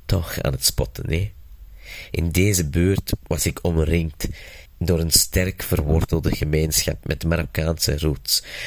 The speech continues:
en een meltingpot van recente gearriveerde migranten. Als Vlaams Belang pamfletten uitdeelt in mijn straat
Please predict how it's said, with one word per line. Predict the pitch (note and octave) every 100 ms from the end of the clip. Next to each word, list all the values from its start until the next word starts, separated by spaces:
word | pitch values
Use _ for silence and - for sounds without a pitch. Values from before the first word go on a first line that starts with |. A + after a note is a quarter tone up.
| -
en | -
een | E2+ E2+
meltingpot | E2+ F2 - F2+ - -
van | - D#2
recente | D#2 D2 D#2 E2 D#2
gearriveerde | E2+ - E2 E2 D#2 D2 D2 -
migranten. | D2 - - C#2+ C#2 - F#2+ - - - - - - - -
Als | G2+
Vlaams | - F2+ F2+ G#2 F2+
Belang | - F2+ F2 F#2 F#2+
pamfletten | - F2+ - - E2 - E2+ D#2+ - -
uitdeelt | - D#2+ E2+ - E2 E2 - -
in | E2 D2+
mijn | D#2 E2+
straat | - - D#2+ D#2+ -